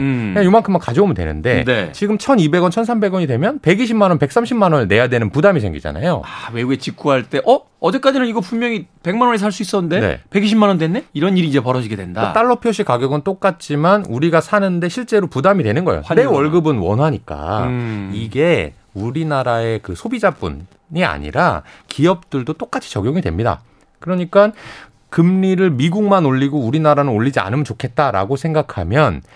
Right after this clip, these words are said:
Speaker 2: 사실은 당장 여러분들의 이 대출 금리 이런 거에 대해서는 좋을 수도 있지만
Speaker 1: 네.
Speaker 2: 실제로는 우리나라 국가 경제가 약화될 수 있기 때문에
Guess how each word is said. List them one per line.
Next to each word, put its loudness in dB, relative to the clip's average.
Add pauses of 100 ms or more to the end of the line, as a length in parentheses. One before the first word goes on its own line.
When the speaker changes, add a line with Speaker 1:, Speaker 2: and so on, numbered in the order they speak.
(200)
Speaker 2:
사실은 0
당장 0
여러분들의 0
이 -4
대출 -6
금리 -4 (200)
이런 0
거에 2
대해서는 -2
좋을 -2
수도 -4
있지만 -2
Speaker 1:
네. -2
Speaker 2:
실제로는 -2
우리나라 0
국가 -4
경제가 -6
약화될 -2
수 -8
있기 -8
때문에 -2